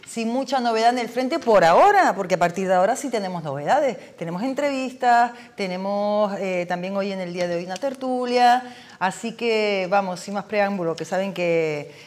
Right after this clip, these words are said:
el tiempo se pasa rapidísimo. En la tele se pasa volando. Cuando vienen los invitados dicen, "Ya está,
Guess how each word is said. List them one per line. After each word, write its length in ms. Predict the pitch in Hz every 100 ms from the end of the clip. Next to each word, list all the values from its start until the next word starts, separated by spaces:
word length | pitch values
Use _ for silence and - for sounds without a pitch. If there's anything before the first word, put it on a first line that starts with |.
| - -
el 220 | 180 180
tiempo 280 | 208 214 220
se 100 | 202
pasa 240 | 202 190
rapidísimo. 800 | 180 165 190 262 254 277 262 -
En 200 | 202 202
la 160 | 190 185
tele 320 | 226 254 208
se 140 | 196
pasa 260 | 202 214 220
volando. 760 | 185 180 202 277 330 302 277 247
Cuando 200 | 226 208
vienen 440 | 220 226 220 214
los 120 | 202 196
invitados 540 | 190 185 208 277 302
dicen, 240 | 247 220 190
"Ya 80 | 208
está, 340 | 208 359